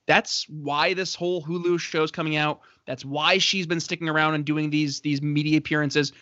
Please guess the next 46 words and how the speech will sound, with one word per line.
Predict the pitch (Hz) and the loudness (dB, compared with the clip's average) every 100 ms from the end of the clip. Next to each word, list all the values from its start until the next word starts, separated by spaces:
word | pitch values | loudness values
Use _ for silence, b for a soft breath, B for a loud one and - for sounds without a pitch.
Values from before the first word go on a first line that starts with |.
| b b | b b
'cause | 175 | 2
she | - 185 | 2 2
wants | 151 160 190 233 | 4 4 4 2
to | |
stay | - 220 | 0 0
on | 226 _ _ _ - | 0 _ _ _ -6
the | 277 | 0
radar | 170 131 120 127 - | 2 2 -2 -6 -6
and | 156 | -2
she | - 165 | 0 0
wants | 147 156 180 - | -2 -2 -4 -6
to | |
meet | 196 | -10
people | 196 202 | -2 2
and | 202 220 | 2 2
remember | 180 269 185 | 2 4 6
that | 139 - | 4 2
she's | - - 190 220 | 2 4 4 2
still | - 220 262 | 2 4 6
around | 311 226 160 175 160 | 8 6 4 0 -4
and | 160 | -4
she | - - 202 | -2 -4 -4
could | 233 170 | -8 -8
still | - 233 226 | -4 -2 -2
jump | 226 214 220 | -2 -4 -2
in. | 180 160 - b b - | -4 -6 -12 b b 0
And | |
honestly, | 254 294 | 2 4
that's | 208 | 4
why | 226 | 2
people | 220 240 | 2 4
like | 226 175 | 4 4
Bloomberg | 302 226 139 | 2 4 2
are | 139 | 0
running, | 120 107 117 | -6 -6 0
right? | 190 220 | 0 0
Because | 175 196 180 - - | 0 0 0 -4 -6
the | 233 | 0
candidates | 320 339 294 | 0 0 -2
right | 311 | 2
now | 311 | 2
suck | - 320 320 | 2 0 0
for | 190 | -2
the | |
most | 170 139 | -2 -2
part. | 143 110 | -4 -8